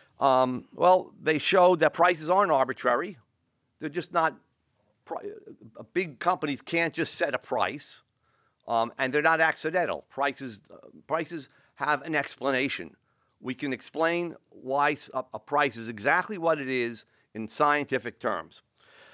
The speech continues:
Secondly, they pointed out that supply and demand determine prices. Right? Um, they didn't quite explain the laws of supply and demand correctly, but, but, but they, they, they did have the co-, the concepts. And finally,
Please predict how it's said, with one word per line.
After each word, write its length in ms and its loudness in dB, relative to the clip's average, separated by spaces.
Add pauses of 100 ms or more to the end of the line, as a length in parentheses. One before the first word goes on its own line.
(160)
Secondly, 540 0
they 120 0
pointed 380 -4
out 160 2
that 160 -4
supply 400 -2
and 140 -4
demand 500 -4 (680)
determine 480 -2
prices. 680 -4 (480)
Right? 140 -20 (680)
Um, 220 0
they 100 0
didn't 200 -6
quite 400 0 (360)
explain 440 -4
the 80 -4
laws 320 2
of 80 -8
supply 360 -2
and 60 -6
demand 360 -6
correctly, 420 -2
but, 300 -2
but, 240 -8
but 220 -10
they, 240 -6 (100)
they, 160 -4
they 220 -4
did 180 -6
have 180 0
the 60 -10
co-, 140 -10
the 100 -14
concepts. 600 -6 (520)
And 120 -4
finally, 680 0